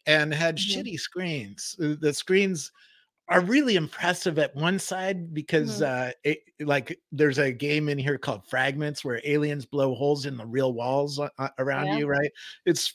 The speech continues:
Speaker 1: stunningly cool, but it's sh-, very dim and it's a small box that the virtual stuff is in, right?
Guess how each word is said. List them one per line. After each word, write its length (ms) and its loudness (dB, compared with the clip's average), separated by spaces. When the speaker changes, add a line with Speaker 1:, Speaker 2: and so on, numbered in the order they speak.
Speaker 1:
stunningly 680 2
cool, 400 6
but 240 10
it's 340 -4
sh-, 260 -4
very 460 10
dim 560 2
and 600 4
it's 260 4
a 100 8
small 440 2
box 560 -2
that 180 -4
the 60 -6
virtual 420 -2
stuff 400 -8
is 200 -8
in, 160 -12
right? 280 0